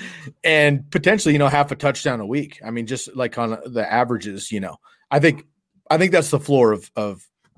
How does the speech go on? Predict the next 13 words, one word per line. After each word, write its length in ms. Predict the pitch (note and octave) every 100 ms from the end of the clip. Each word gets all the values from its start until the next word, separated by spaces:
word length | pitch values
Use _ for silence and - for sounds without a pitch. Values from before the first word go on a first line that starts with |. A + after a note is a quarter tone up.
| _ _ _ _ _ _ _ _ _ -
of 180 | B2 -
Pitts. 320 | E3 - -
And 80 | A#2+
if 120 | A#2
he 100 | D3+
can 100 | D3
get 140 | C3
closer 300 | - C3 B2
to, 80 | B2
like, 300 | A2+ G#2 - _ - - _ _
seven 600 | - - - C#3+ C#3+ C3+
seventy 760 | B2+ - D3+ C#3 C#3 B2+ B2+ A#2
and, 320 | G#2+ G#2+